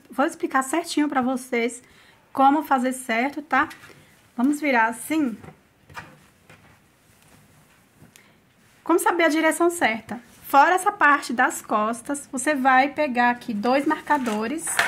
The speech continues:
Vamos pegar aqui dois marcadores. E você vai pegar mais ou menos aqui, ó, medindo daqui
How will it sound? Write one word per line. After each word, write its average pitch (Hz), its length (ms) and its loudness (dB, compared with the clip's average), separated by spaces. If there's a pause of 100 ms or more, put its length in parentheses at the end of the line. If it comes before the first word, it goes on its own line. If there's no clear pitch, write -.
(960)
Vamos 240 160 -6
pegar 220 200 -6
aqui 240 140 -6
dois 220 160 -6
marcadores. 233 960 -4 (4000)
E 302 80 -2
você 339 260 0
vai 320 180 2
pegar 320 240 2
mais 302 360 4
ou 392 160 2
menos 311 220 2
aqui, 349 240 -2
ó, 247 60 4
medindo 277 340 2
daqui 262 640 -2